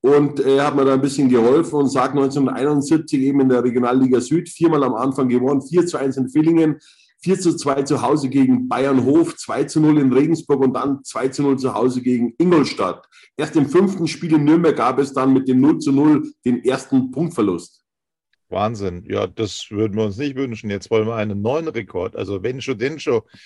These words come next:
Speaker 2: Jetzt soll's <laughs> logischerweise auch den,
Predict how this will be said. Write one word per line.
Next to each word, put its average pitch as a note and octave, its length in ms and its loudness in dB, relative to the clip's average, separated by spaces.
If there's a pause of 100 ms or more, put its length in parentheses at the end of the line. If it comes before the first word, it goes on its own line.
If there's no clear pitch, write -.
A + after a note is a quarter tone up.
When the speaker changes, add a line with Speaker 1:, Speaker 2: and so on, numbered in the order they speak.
(280)
Speaker 2:
Jetzt - 220 -6
soll's C3 500 -2
<laughs> E3 480 2
logischerweise C#3+ 1000 -4
auch C#3+ 160 -8
den, A#2+ 360 -8